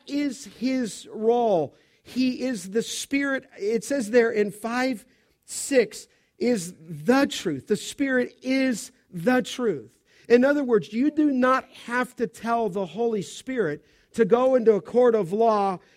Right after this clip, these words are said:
and say, "I swear to tell the truth, the whole truth, so help me," what? God. The Spirit doesn't have to do that. You say, "Why?"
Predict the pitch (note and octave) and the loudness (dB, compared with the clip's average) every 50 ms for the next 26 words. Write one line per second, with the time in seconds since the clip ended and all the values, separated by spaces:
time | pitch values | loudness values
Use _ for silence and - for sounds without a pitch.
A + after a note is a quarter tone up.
0 | _ - G#3 G#3 G#3 F3 - - - A#3 A3 G#3+ G#3 G#3 G#3 G#3+ A3 G#3+ - - | _ 0 0 2 2 0 -2 0 2 4 4 4 4 2 2 0 0 0 -2 -6
1 | - A3 A#3 A3+ A3+ G#3+ - G#3 F#3 - - G#3+ G#3+ A3 F#3+ F#3+ F3+ - - - | -2 0 2 2 2 2 0 -4 -8 -4 -2 -2 -2 0 -2 -4 -4 -4 -4 -4
2 | A3 G#3+ G#3 F3 - - G3+ F3 D3+ - - A#3 A3+ A3 G#3 - - - - G#3+ | -4 -4 -4 -6 -6 -6 -8 -8 -8 -6 -2 0 0 0 0 -2 -6 -6 -2 -2
3 | G#3 G#3 G3 - - - - G#3+ G#3 G3 F3+ F#3+ G#3 G3+ - - F3+ F3 F3+ E3+ | 0 0 -2 -6 -8 -8 -6 -6 -4 -4 -4 -2 -2 -4 -4 -4 -2 -2 0 -2
4 | D#3+ - - F#3 E3 C#3 A#2 - _ _ _ _ _ _ _ _ _ _ _ _ | -2 -4 -8 -6 -6 -6 -6 -8 _ _ _ _ _ _ _ _ _ _ _ _
5 | _ - B3+ B3 A3+ G3 G#3 G3+ - - - F4+ F4 E4 F4+ D4+ G#3+ D3+ F3 G3 | _ -2 0 2 2 0 -2 -6 -10 -6 -2 -2 0 2 2 2 2 2 0 -2
6 | F#3 F3 E3+ - - D#3+ B2+ C#3+ D#3 D3+ C#3+ D#3 E3+ F#3 A3+ D4 D4+ A#3+ G3+ - | -2 -4 -4 -6 -8 -10 -6 -2 -2 -2 -2 -2 -4 -6 -6 -8 -8 -12 -10 -6
7 | - B3 A#3+ A#3 B3 C4 C4 A3+ D3+ A#2 | -6 -4 -4 -4 -4 -4 -4 -4 -6 -8